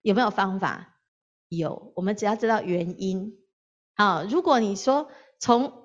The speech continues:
杀盗淫去解决啊，还比较慢，因为它就是很，造了很多业嘛，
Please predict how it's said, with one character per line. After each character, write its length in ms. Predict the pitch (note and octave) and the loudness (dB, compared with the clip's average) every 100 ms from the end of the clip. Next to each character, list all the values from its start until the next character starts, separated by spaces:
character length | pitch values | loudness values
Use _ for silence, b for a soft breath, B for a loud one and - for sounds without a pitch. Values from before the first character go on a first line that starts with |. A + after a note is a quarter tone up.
| - | -18
杀 300 | - D#4+ D#4+ | -4 0 0
盗 260 | E4 E4 C4 | 2 4 4
淫 340 | - F#3+ F#3+ | 2 0 0
去 540 | G#3 - C#4 - - _ _ | -2 -2 -2 -4 -10 _ _
解 200 | G#3 F3+ | -2 0
决 260 | - F3+ | 0 2
啊， 180 | F3+ D#3 | 2 2
还 220 | D#3+ F3+ | -2 -6
比 140 | D#3+ F#3 | -4 -2
较 100 | G3 | 0
慢， 560 | G#3+ B3 G#3 C#3+ E3+ - _ _ _ _ | 2 4 2 0 -10 -16 _ _ _ _
因 140 | - F#4+ | 0 2
为 100 | F#4+ | 2
它 240 | D#4+ D#4 D#4 - - | 2 0 0 -10 0
就 160 | C4 B3 | 2 2
是 260 | B3+ D#3+ - - _ - | 0 -2 -6 -20 _ -12
很， 140 | D#3 | -8
造 200 | - G3 | 2 2
了 80 | D#3+ | 2
很 140 | D3 | -4
多 140 | C#3+ F3 | -4 -4
业 460 | E3+ F3 F3+ D3 | -4 -4 -2 -2
嘛， 140 | A#2 | -6